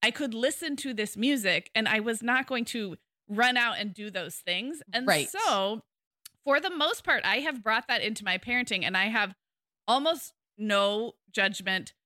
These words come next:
Speaker 1: certainly no rules, no censorship of my kids' musical listening. And I, about eighty percent of the time, I feel good and about that. And twenty percent of the time, I'm like, "Ooh, but some of these lyrics." Violet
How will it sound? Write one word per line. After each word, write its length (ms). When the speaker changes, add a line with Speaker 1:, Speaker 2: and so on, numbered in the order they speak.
Speaker 1:
certainly 440
no 340
rules, 680
no 300
censorship 880
of 140
my 140
kids' 320
musical 480
listening. 520
And 220
I, 240
about 300
eighty 260
percent 360
of 60
the 80
time, 260
I 120
feel 320
good 420
and 240
about 300
that. 300
And 260
twenty 320
percent 400
of 60
the 80
time, 300
I'm 140
like, 240
"Ooh, 140
but 220
some 320
of 140
these 220
lyrics." 380
Violet 500